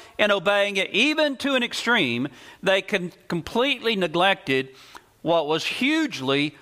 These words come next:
more important. Treating others justly and love for God. And certainly, loving God and loving others is much more important than tithing.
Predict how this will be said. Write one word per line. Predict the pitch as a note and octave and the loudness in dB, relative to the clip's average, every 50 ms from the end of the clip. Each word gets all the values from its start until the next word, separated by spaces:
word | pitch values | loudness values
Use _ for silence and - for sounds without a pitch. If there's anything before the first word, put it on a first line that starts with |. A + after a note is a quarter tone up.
| - _ - | -20 _ -6
more | D3+ E3 F3+ G3 G#3 G#3+ G#3 F3+ | -2 0 0 2 2 2 0 0
important. | E3 E3+ - - F#3+ G3+ G#3 F#3+ - G#2+ F#2+ E2+ G#2 - _ _ _ _ _ _ _ _ - - - - - - | -4 -6 -4 -2 0 2 0 0 -2 -6 -12 -16 -18 -20 _ _ _ _ _ _ _ _ -20 -20 -20 -20 -14 -8
Treating | - - A3 A3+ A#3+ A#3 A#3+ A#3 | -2 0 2 2 4 2 2 4
others | A#3 A#3 A3+ G#3+ A3+ G#3+ E3 D#3+ | 4 4 4 2 0 -2 -4 -4
justly | C#3+ C#3+ G#3 G#3+ A3 A3 - - F3 D3 B2 F2+ - - _ _ _ _ _ _ _ _ _ _ _ _ _ _ _ _ - | -4 0 2 2 2 0 -2 -2 -2 -2 -2 -4 -4 -12 _ _ _ _ _ _ _ _ _ _ _ _ _ _ _ _ -4
and | B2+ B2 C3 | -2 0 2
love | D3 D3+ C#3+ - | 2 2 0 -2
for | E3 | -4
God. | D3 F#3 G3 G3 E3+ A#2+ F#2 - - - - - _ - | -2 0 2 2 2 2 0 -4 -10 -20 -20 -14 _ -4
And | D3 | -2
certainly, | - - C4+ C#4+ D4+ F3 D3 B2+ B2 C#3+ D3+ - - - _ _ - | 0 2 2 0 0 -2 -4 -4 -4 -4 -4 -8 -14 -20 _ _ -6
loving | D#3+ D3+ D3+ E3+ G3 A#3 A#3+ C4 B3 | -2 0 2 2 2 2 0 -2 -4
God | A#3 G#3+ F#3 F3+ F3+ F3+ F3+ F3+ F3+ - - _ - - | -2 0 2 2 2 2 0 -2 -4 -10 -20 _ -10 -4
and | D3 C3+ C3 C3+ | -4 -2 0 2
loving | D3 E3+ F3+ F3+ F#3+ F3+ | 2 2 2 2 0 0
others | F3 D#3+ C#3+ B2+ C3 B2+ B2 - - - | 0 0 0 0 -2 -6 -6 -8 -10 -10
is | - B2+ A#2+ | -10 -8 -4
much | C3 C#3 C#3+ C#3+ - - | 0 0 0 0 -2 -2
more | C3 C3 C#3 | -2 0 0
important | C#3 C3+ - B2 C3 C#3 E3+ | -2 -2 -2 -2 -2 0 -2
than | F3 F3 | -4 -2
tithing. | A3 B3+ C#4 D4+ C#4 A3 C3+ G#2 C2+ - A2 | 0 2 2 2 0 0 -4 -10 -14 -16 -20